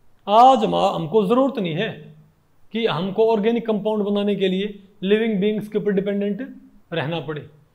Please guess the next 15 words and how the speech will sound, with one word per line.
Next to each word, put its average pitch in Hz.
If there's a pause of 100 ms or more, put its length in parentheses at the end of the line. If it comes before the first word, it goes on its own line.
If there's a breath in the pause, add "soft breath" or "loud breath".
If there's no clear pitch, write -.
(160)
अब 220
आप 233
organic 240
compound 202
को 196 (380)
किन 294
से 233
बना 226
सकते 196
हो? 165 (300)
inorganic 214
compound 151
से। 165
किससे 190
भाई? 220